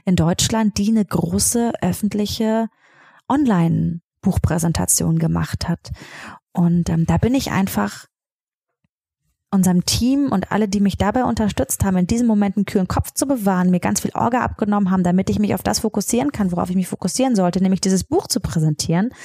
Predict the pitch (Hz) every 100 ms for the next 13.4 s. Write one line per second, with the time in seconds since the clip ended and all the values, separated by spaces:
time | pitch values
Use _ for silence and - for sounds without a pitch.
0 | - - - - - 185 - 170 165 160
1 | - 170 - - 285 330 190 165 143 -
2 | 190 170 165 156 180 208 185 160 170 170
3 | 190 247 311 240 180 170 180 180 196 220
4 | 294 - 311 - 349 359 - 302 - 254
5 | - 254 220 254 381 214 185 - - 302
6 | 214 190 160 160 196 240 208 202 - 185
7 | 185 156 151 - - - 359 - 147 190
8 | 180 156 160 202 262 - 180 170 165 180
9 | - - - - - - 196 190 185 185
10 | 180 190 240 233 - - 214 208 208 -
11 | 220 240 214 247 - 180 175 165 _ -
12 | - - - - 175 170 180 - 196 -
13 | 185 180 175 175